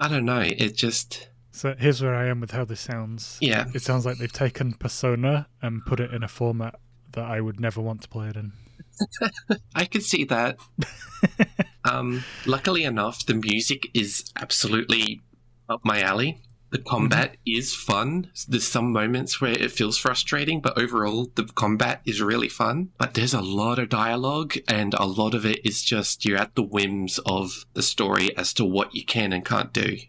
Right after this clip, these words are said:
Speaker 1: And it just feels like a shame. Still recommend it. I'm, it's more of a wasted potential sort of complaint rather than a, "I hate it."
Speaker 2: Something that's
Speaker 1: Yeah.
Speaker 2: bad, yeah.
Speaker 1: I think you'd get a lot more out of this if you played and loved the original, though.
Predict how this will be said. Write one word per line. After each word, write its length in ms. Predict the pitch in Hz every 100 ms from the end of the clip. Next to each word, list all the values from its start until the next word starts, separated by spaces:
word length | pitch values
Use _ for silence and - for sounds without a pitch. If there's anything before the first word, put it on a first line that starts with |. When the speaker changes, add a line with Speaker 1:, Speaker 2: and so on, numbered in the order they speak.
| -
Speaker 1:
And 100 | 95
it 100 | 95
just 400 | - - - -
feels 200 | 123 123
like 120 | 151
a 40 | 113
shame. 400 | - 113 104 101 -
Still 240 | - - 220
recommend 480 | 180 117 113 139 107
it. 260 | 127 - - - - - -
I'm, 160 | 117 127 -
it's 300 | - 120 -
more 180 | 127 139
of 140 | 139 117
a 380 | 117 104 104 - - - - - -
wasted 440 | 139 147 139 127
potential 680 | 123 131 117 113 107 92 - -
sort 240 | - 107
of 120 | 98
complaint 520 | - 104 - 92 90
rather 240 | 107 92 101
than 260 | 98 95
a, 300 | 92 90 87 - -
"I 60 | 98
hate 240 | 101 101
it." 220 | 98 - -
Speaker 2:
Something 320 | - 120 107 107
that's 100 | 113
Speaker 1:
Yeah. 180 | 90
Speaker 2:
bad, 360 | 92 101 104 104 -
yeah. 240 | 123 107 104 -
Speaker 1:
I 80 | 110
think 380 | 107 151 - -
you'd 240 | 120 110 -
get 160 | 110
a 40 | 104
lot 220 | 107 -
more 160 | 98
out 140 | 92 92
of 80 | 95
this 240 | 95 -
if 120 | 123
you 40 | -
played 340 | 113 101 101
and 120 | 92
loved 220 | 95 101 107
the 140 | 90
original, 360 | 95 - 98 92
though. 280 | 101 90